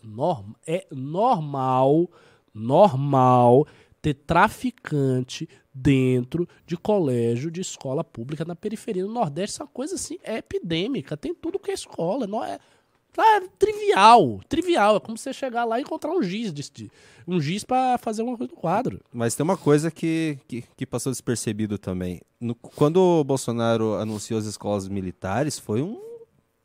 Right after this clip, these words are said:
Speaker 2: Deus nos acuda.
Speaker 1: É isso que eu
Speaker 2: Hoje
Speaker 1: tô
Speaker 2: elas
Speaker 1: falando.
Speaker 2: estão em operação e ninguém mais fala delas.
Speaker 1: Não sei.
Speaker 2: Porque,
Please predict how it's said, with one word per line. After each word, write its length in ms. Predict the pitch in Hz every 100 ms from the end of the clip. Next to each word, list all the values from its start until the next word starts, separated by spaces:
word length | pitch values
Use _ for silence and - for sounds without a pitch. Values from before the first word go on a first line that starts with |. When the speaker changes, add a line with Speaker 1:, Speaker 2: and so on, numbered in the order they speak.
| -
Speaker 2:
Deus 220 | 143 143
nos 100 | 151
acuda. 480 | 220 - 165 123 98
Speaker 1:
É 140 | - 277
isso 380 | 220 302 - 135
que 60 |
eu 40 | 208
Speaker 2:
Hoje 140 | 185
Speaker 1:
tô 60 | 233
Speaker 2:
elas 260 | 240 131
Speaker 1:
falando. 180 | 139 202
Speaker 2:
estão 240 | 202 - 262
em 60 |
operação 640 | 202 - 120 107 - - 381
e 80 | 349
ninguém 320 | 202 254 494
mais 180 | 277 -
fala 280 | 117 113
delas. 160 | 104 104
Speaker 1:
Não 120 | 139
sei. 280 | 123 104 82
Speaker 2:
Porque, 320 | - 269 -